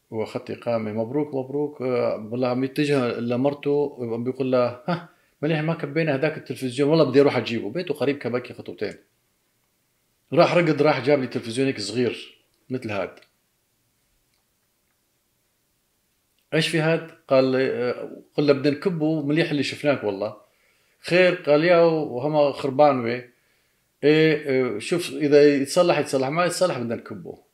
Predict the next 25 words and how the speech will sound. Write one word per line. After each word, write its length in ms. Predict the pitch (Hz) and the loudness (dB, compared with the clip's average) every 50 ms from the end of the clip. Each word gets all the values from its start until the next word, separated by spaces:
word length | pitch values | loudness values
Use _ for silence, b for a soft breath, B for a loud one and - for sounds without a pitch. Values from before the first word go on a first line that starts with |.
| _ - | _ -6
أنا 140 | 156 160 | -6 -4
خجلت، 540 | 143 - 117 - - 143 123 98 - - _ _ | -4 -6 -6 -4 -4 -6 -6 -8 -12 -16 _ _
لأنه 240 | - 131 151 165 160 | -10 -8 -8 -6 -4
ما، 140 | 165 185 185 | -4 -4 -4
ما 340 | 160 135 143 156 185 185 | -4 -6 -6 -6 -4 -4
أصلح 380 | 165 - - 127 123 147 147 - | -4 -4 -4 -4 -4 -4 -4 -4
هيك 120 | 139 - | -4 -6
شغلة، 280 | - - - - 139 160 | -6 -8 -8 -6 -6 -6
إيش 160 | 165 160 - | -6 -6 -8
تاخذ 340 | - - - 135 - 110 107 | -2 0 0 0 0 -2 -6
منه 260 | 117 139 151 143 123 120 | -6 -6 -6 -4 -4 -2
يعني 180 | 110 107 110 | -2 -2 -2
إذا 80 | 110 110 | -4 -6
صلحت 400 | 110 - - - - - - 131 | -6 -8 -8 -10 -12 -14 -12 -8
وصلحت 500 | 127 123 - - 135 131 131 - B B B B B B B B B B _ | -6 -6 -6 -6 -8 -12 -12 -14 B B B B B B B B B B _
وتعال 500 | - - 101 131 135 131 123 120 117 - - 117 120 117 117 110 | -2 0 2 2 2 2 0 0 -2 -6 -6 -6 -6 -6 -8 -10
افتحه 460 | - - - 156 147 - - - 147 | -12 -2 0 0 0 2 0 0 0
وسكره، 600 | 135 127 - - 135 117 - - 147 139 117 156 | 0 0 -2 -4 -6 -6 -4 -4 -2 0 0 2
هذا 120 | 170 160 135 | 2 0 0
فتحه 280 | - 160 - - 147 | -2 -4 -8 -6 -6
وس-، 160 | 135 127 - | -6 -6 -6
وإغلاقه 840 | - 127 127 127 113 117 123 127 117 123 120 135 156 165 165 170 135 | -6 -4 -4 -4 -4 -6 -6 -6 -6 -4 0 2 2 2 2 0 -2
كتير 200 | - - - 147 | -6 -4 -4 -4
صعب 260 | 143 - - - - | -4 -4 -4 -6 -6
كمان. 380 | - - - 98 98 - 98 - | -8 -12 -12 -10 -10 -10 -12 -14